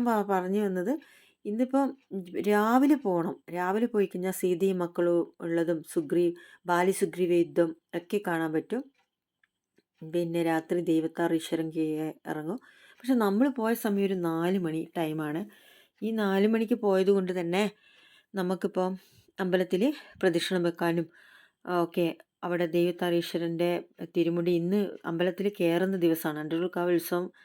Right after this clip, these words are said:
കേ-, പിന്നെ ഇന്നലെ കൊടിയേറി, ഇന്ന് ഇത് പിന്നെ രണ്ടാം ദിവസമാണ്. അതുകൊണ്ട് തന്നെ പിന്നെ അവിടെ ദൈവത്താർ ഈശ്വരൻ്റെ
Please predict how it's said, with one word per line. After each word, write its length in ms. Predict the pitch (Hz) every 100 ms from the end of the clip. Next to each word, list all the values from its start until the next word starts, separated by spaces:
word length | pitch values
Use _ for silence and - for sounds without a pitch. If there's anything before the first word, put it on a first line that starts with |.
| - - _ _ -
കേ-, 340 | 180 170 165 160
പിന്നെ 240 | 170 165
ഇന്നലെ 260 | 165 180 196
കൊടിയേറി, 400 | 180 170 175 185
ഇന്ന് 240 | 165 180 190 -
ഇത് 200 | 175 170 165
പിന്നെ 280 | - 170 165
രണ്ടാം 300 | 165 165 175 180
ദിവസമാണ്. 440 | 185 - 156 143 -
അതുകൊണ്ട് 320 | 151 165 170
തന്നെ 280 | 185 185 196 190 _ _ _ _ _ _ _ _ _ _ _ -
പിന്നെ 200 | 165 165
അവിടെ 180 | 165 165
ദൈവത്താർ 500 | 170 165 - 175 170
ഈശ്വരൻ്റെ 640 | 170 - 170 175 170